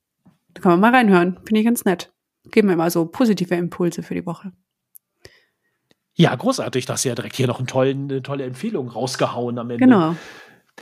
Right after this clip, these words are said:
Speaker 2: Weil das, also als du jetzt gesagt hast, sonntags ist wenig los, dachte ich halt, ne, wie, also wenig los auch so, ne, äh, online oder so, auch viele andere jetzt von Freunden und so oder Freundinnen oder Freunden von dir nicht online, insofern passt das schon.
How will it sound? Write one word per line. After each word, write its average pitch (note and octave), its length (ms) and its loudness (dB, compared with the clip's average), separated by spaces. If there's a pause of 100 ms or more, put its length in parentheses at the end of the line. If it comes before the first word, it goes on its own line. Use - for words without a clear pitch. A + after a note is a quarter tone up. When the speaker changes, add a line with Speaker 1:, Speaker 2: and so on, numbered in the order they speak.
(120)
Speaker 2:
Weil C3+ 120 2
das, C3 240 -6
also C#3+ 220 -2
als B2+ 120 -6
du - 60 -2
jetzt C3+ 120 -4
gesagt C#3 180 -6
hast, C3 100 -8
sonntags C#3+ 300 -6
ist B2+ 120 -10
wenig C3 240 -4
los, A2+ 240 -4
dachte - 240 -8
ich B2+ 100 -6
halt, B2+ 180 0
ne, B2+ 160 -2
wie, A#2+ 220 -6
also A2+ 380 -8
wenig B2 320 -2
los B2 240 0
auch A2+ 120 -10
so, A#2 360 -4 (120)
ne, C3 220 -2 (100)
äh, A#2 360 -4
online C3+ 440 -2
oder C#3 180 -8
so, C#3 260 -4
auch A2+ 140 -12
viele B2 320 -2
andere C3+ 340 -4
jetzt C3 160 -10
von A#2+ 160 -6
Freunden C3+ 320 0
und C#3 160 -6
so C3+ 80 -4
oder A#2 120 -6
Freundinnen C3+ 400 -2
oder B2+ 100 -8
Freunden C3+ 260 -6
von D3 140 -4
dir C#3+ 120 -6
nicht C3+ 160 -10
online, C#3 320 -8
insofern B2 260 -10
passt B2 200 -10
das D3+ 100 -6
schon. D#3+ 200 -4